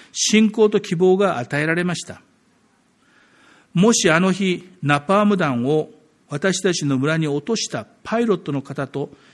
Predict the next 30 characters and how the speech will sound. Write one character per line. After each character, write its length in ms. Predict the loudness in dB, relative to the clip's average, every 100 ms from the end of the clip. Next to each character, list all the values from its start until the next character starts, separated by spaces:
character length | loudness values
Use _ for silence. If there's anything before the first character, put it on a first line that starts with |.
| _ _ -10 -6
直 120 | -6
接 540 | 0 0 0 -2 -2 -4
お 100 | -6
話 320 | -2 -2 -4
が 120 | -6 -6
で 120 | -4
き 120 | -4
な 120 | -4
く 80 | -4
て 100 | -6
も、 260 | -4 -6 -10 _ _ _ -10
私 340 | -4 -2 -2
は 80 | -4
そ 120 | -2
の 100 | -4
方 200 | -4 -6
に 140 | -6 -6
こ 320 | 0 2 2
う 20 |
言 200 | 0 -2
い 40 |
た 120 | -2 -2
い 60 |
の 120 | -2
で 100 | -6
す。 200 | -12 -14 -20 _ _ _ _ _ -20 -20 _
私 320 | -4 0 -2
た 100 | -2
ち 120 | -4 -2
は 240 | -2